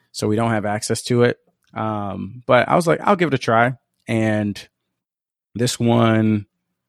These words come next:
felt incredible. Uh, the closest, like,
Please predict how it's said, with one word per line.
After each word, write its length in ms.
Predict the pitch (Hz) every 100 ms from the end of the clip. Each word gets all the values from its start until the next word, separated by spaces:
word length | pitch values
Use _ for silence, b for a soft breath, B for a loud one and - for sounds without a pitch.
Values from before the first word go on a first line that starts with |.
| _ _ _ -
felt 300 | 139 - -
incredible. 520 | 120 113 92 - 104 - b b b _
Uh, 180 | 107 101
the 80 | 104
closest, 720 | - 127 123 120 117 - - - _ _
like, 640 | 107 107 104 98 - -